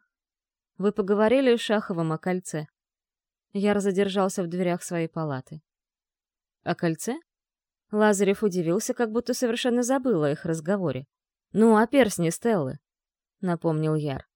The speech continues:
"Ах, да, о перстне".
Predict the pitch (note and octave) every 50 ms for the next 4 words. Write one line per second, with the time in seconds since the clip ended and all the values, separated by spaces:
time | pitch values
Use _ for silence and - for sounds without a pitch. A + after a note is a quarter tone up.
0 | _ _ _ _ _ _ _ _ _ _ - B3+ C4 B3 G#3 F#3+ F3+ E3 F3 G#3+
1 | A#3+ A#3+ G#3 D#3+ D3 D3 _ - - F3+ - - G#3+ G#3+ F#3 D3+ D#3 - - -
2 | C#3+ C#3+ D3+